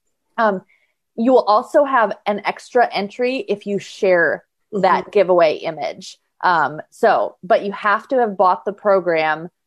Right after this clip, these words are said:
Speaker 1: to be entered into the giveaway. So,
Speaker 2: Yeah.
Speaker 1: um, yep, that is it then. So,
Speaker 2: Awesome.
Speaker 1: um, if you have any other questions, uh, we will check back in on this live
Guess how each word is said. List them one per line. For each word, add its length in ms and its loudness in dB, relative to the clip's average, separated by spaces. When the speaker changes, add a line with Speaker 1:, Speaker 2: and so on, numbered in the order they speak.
Speaker 1:
to 240 -2
be 140 -2
entered 340 -6
into 260 -8
the 80 -4
giveaway. 320 -10
So, 240 0
Speaker 2:
Yeah. 160 -4
Speaker 1:
um, 340 0
yep, 260 0
that 180 4
is 140 2
it 220 0
then. 340 -2
So, 400 2
Speaker 2:
Awesome. 320 2
Speaker 1:
um, 180 2
if 120 -12
you 60 0
have 200 0
any 260 0
other 180 2
questions, 880 -4
uh, 260 2
we 160 -2
will 320 2
check 260 -8
back 320 2
in 300 -4
on 220 -2
this 200 -6
live 460 2